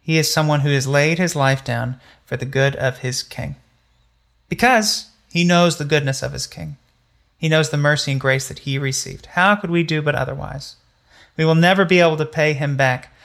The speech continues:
for what he has done for us. But we can offer him everything that we have, which is our lives, our wills, to follow his good wisdom and his good counsel,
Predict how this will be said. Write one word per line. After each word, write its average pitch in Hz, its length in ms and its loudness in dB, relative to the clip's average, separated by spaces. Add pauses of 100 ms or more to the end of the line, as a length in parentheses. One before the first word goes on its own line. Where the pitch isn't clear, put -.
(320)
for - 200 -2
what 131 160 0
he 151 80 -4
has 143 120 -6
done 135 200 2
for 135 260 -2
us. - 400 -8 (840)
But 160 120 2
we 180 80 2
can 208 280 2
offer 175 300 0
him 143 140 -2
everything 202 340 -2
that 190 100 -2
we 185 120 -4
have, - 260 -6
which 139 180 -8
is 143 100 -6
our 139 120 0
lives, 135 600 -4
our 135 200 0
wills, 135 560 -2 (1120)
to 135 120 -14
follow 156 340 4
his 151 300 0
good 175 500 2
wisdom 139 420 -4
and 135 120 -4
his 147 240 -4
good 180 320 -2
counsel, - 480 -4